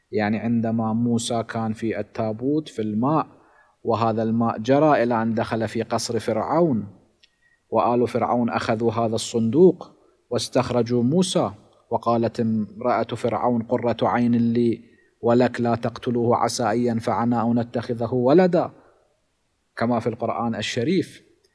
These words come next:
عندما أخذوه، هل أخذوه ليكون لهم عدوا، يعني بهذا الغرض أخذوه؟ كلا، وإنما أخذوه: "قرة عين لي ولك،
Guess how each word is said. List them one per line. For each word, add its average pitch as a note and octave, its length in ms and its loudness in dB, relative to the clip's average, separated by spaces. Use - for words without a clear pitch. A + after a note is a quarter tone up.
عندما C3 600 4
أخذوه، C#3 560 6
هل D3+ 200 8
أخذوه C#3+ 500 6
ليكون C3 540 6
لهم D3+ 340 4
عدوا، E3+ 560 8
يعني B2 280 4
بهذا C3+ 460 6
الغرض F#3 400 8
أخذوه؟ F3 420 4
كلا، G#3 460 0
وإنما D3+ 600 6
أخذوه: C3+ 420 6
"قرة C3 460 4
عين D3+ 340 4
لي B2 280 2
ولك، A#2+ 480 0